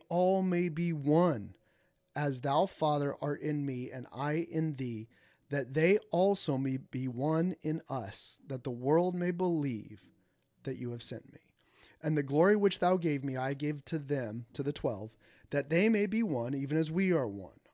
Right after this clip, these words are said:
I in them and thou in me, that they may be made perfect in one, and that the world may know that thou hast sent me and hast loved them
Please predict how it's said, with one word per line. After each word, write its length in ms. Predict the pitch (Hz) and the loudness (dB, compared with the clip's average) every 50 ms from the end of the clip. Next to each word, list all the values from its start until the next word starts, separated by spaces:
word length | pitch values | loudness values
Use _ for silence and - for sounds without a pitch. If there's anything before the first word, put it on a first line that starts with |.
| _ - | _ -6
I 200 | 131 143 156 175 | -2 0 2 2
in 200 | 202 208 190 156 | 2 2 2 2
them 220 | 143 143 143 147 | 0 0 0 -2
and 140 | 139 123 113 | -2 -2 -2
thou 280 | 131 131 151 180 190 | 0 2 4 4 4
in 160 | 196 196 175 139 | 4 2 0 -2
me, 220 | 123 113 104 107 | -4 -6 -8 -8
that 200 | 117 123 120 - | -10 -12 -10 -6
they 220 | - 143 160 185 | -4 -2 -2 0
may 200 | 196 190 170 151 | 0 0 0 -2
be 180 | 143 131 131 123 | -2 -2 -4 -6
made 280 | 123 117 117 117 - - | -6 -6 -8 -8 -10 -8
perfect 480 | - - 202 196 - - 190 175 - | -2 -2 -2 0 0 -4 -6 -6 -4
in 200 | 175 175 165 139 | -6 -4 -4 -4
one, 340 | 120 120 120 110 104 104 113 - - - - - - _ _ | -6 -6 -8 -8 -10 -12 -16 -18 -20 -20 -20 -20 -20 _ _
and 120 | - 143 151 | -4 -2 -2
that 120 | 143 131 | 0 -2
the 60 | 139 | -4
world 420 | 131 131 156 196 214 220 214 214 202 | -6 0 4 6 8 8 6 6 4
may 180 | 202 196 202 | 0 0 0
know 380 | 190 165 156 156 151 147 135 127 | 0 0 2 2 4 2 2 0
that 120 | 131 127 | -2 -4
thou 180 | - 139 147 165 | -4 -2 -2 -2
hast 200 | 170 151 - - | -2 -2 -2 -2
sent 180 | - 185 175 - | -2 -2 -2 -4
me 100 | - 127 | -8 -8
and 100 | 120 123 | -8 -8
hast 200 | 123 123 - - | -8 -8 -6 -2
loved 360 | 147 151 170 185 175 143 120 | 2 6 6 6 6 4 -2
them 200 | 117 95 101 | -8 -8 -10